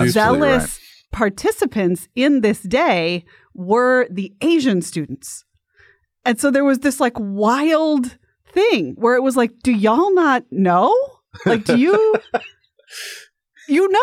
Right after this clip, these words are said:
Speaker 2: I, you're smart. I'm pretty sure you're smart, both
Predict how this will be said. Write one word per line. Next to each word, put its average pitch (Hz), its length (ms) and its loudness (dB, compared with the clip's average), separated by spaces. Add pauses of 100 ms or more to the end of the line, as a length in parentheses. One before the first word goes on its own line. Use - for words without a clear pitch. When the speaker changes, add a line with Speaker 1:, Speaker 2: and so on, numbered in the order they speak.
(120)
Speaker 2:
I, 262 80 2
you're 240 260 0
smart. 415 500 0 (140)
I'm 240 140 2
pretty 453 240 0
sure 392 120 0
you're 220 120 0
smart, 302 500 -2
both 208 340 -2